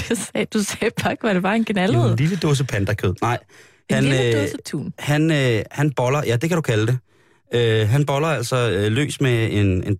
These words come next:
Speaker 2: en dame, og har inviteret en lille, øh, lille skare af,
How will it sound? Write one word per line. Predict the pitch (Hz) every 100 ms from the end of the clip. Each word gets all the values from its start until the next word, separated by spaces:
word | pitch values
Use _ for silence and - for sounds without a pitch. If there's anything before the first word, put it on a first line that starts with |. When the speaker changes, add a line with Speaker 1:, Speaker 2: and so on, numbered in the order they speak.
| -
Speaker 2:
en | 107
dame, | 110 123 151
og |
har | 127
inviteret | 117 117 - 156 143 110
en | 110 98
lille, | 123 151 120
øh, | 107 104 98 98 98 90 87 90 117
lille | 147 175 165 -
skare | - 107 113 113
af, | 104 95